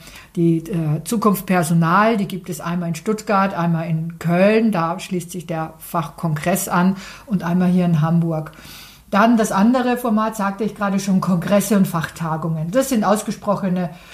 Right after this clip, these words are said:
ähm, äh, Treffen, wo ein Fachpublikum sich, äh, gegenseitig aufschlaut, was es an neuen,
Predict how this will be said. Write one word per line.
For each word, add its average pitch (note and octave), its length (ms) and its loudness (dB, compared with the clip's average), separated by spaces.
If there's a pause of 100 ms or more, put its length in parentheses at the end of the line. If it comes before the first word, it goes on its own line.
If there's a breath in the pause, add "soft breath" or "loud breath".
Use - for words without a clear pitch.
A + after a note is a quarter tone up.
(220 loud breath)
ähm, E3+ 440 4 (640)
äh, D#3+ 160 -4 (140)
Treffen, A3+ 580 2
wo G3 300 2
ein F3+ 320 2
Fachpublikum A3+ 960 0
sich, G#3+ 400 -4
äh, F#3+ 320 0
gegenseitig G3 680 2
aufschlaut, F3+ 540 0
was F3 160 -4
es E3 120 -8
an E3+ 180 0
neuen, E3+ 380 0